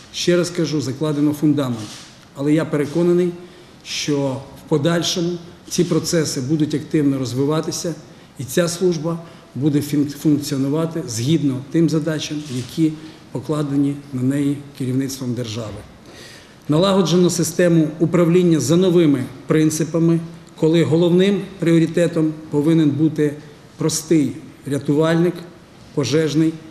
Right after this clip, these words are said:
піротехніки. Саме ті люди, задля кого і була створена Державна служба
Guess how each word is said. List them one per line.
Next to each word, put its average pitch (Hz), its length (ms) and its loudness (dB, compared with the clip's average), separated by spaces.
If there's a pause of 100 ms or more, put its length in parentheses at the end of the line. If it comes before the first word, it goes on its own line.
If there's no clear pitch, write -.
(300)
піротехніки. 147 720 -2 (380)
Саме 170 380 2
ті 170 340 2 (100)
люди, 170 460 2 (460)
задля 143 340 0
кого 170 440 0 (100)
і 202 100 4
була 143 400 2 (280)
створена 165 640 2 (360)
Державна 139 520 0
служба 151 500 -2